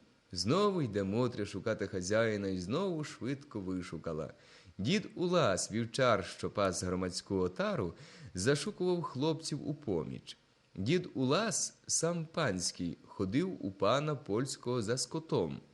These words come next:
Отже, як став старий немощний та ще захворував до того, так його і витурили з двору, щоб не переводив даремно панського хліба. Ледве виліз Улас за ворота та й загадався, куди його?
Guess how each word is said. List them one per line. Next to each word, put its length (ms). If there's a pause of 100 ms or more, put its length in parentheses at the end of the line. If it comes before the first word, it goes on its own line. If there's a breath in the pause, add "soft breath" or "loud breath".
(600 soft breath)
Отже, 280
як 160
став 320
старий 400
немощний 680 (320 loud breath)
та 140
ще 380
захворував 640
до 120
того, 400 (380 loud breath)
так 280
його 320
і 120
витурили 600
з 100
двору, 440
щоб 340
не 120
переводив 480
даремно 440
панського 500
хліба. 500 (520 soft breath)
Ледве 340
виліз 500
Улас 340
за 140
ворота 640 (140)
та 100
й 80
загадався, 880 (140)
куди 240
його? 440